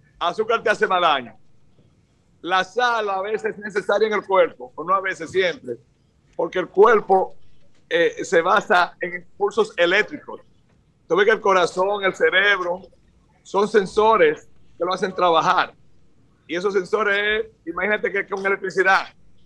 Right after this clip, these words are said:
muy mínima, pero lo es. Y la sal es uno de los mejores conductores. Así que la sal quizás se necesita en el cuerpo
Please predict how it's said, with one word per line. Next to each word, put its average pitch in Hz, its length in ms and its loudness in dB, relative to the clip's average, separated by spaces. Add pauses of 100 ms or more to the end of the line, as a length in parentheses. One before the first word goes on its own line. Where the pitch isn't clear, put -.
muy 233 160 2
mínima, 214 380 0
pero 165 160 0
lo 156 160 0
es. 135 200 -10 (580)
Y 185 100 0
la 202 140 2
sal 202 240 0
es 202 60 2
uno 202 180 0
de 202 60 -2
los 196 100 -4
mejores 190 280 -2
conductores. 180 800 -6 (720)
Así 185 240 -2
que 208 120 0
la 180 120 2
sal 190 420 0 (120)
quizás 185 320 -6
se 214 80 2
necesita 180 340 -2
en 190 80 -4
el 185 80 -10
cuerpo 180 480 -2